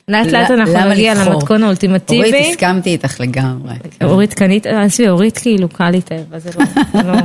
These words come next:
Speaker 2: <laughs>
Speaker 1: חוכמה. אה, טוב, טיול עירוני או לשכב על החוף?
Speaker 2: טיול מה?
Speaker 1: עירוני. טיול עירוני או לשכב על החוף?
Speaker 2: סופר היפר אורבני, ברור.
Speaker 1: אורבני, כן, לגמרי.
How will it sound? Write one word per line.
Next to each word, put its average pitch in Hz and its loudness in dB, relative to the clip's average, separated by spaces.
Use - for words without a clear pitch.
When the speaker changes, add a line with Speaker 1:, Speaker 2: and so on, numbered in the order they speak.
Speaker 2:
<laughs> 190 0
Speaker 1:
חוכמה. - -4
אה, 196 2
טוב, 208 2
טיול 254 2
עירוני 233 2
או 240 2
לשכב 220 0
על 196 2
החוף? 262 0
Speaker 2:
טיול 185 2
מה? 156 2
Speaker 1:
עירוני. 170 -2
טיול 220 2
עירוני 214 2
או 214 2
לשכב 185 0
על 185 2
החוף? 208 -2
Speaker 2:
סופר 208 0
היפר 185 2
אורבני, 135 0
ברור. 127 -4
Speaker 1:
אורבני, 160 -4
כן, - -12
לגמרי. - -18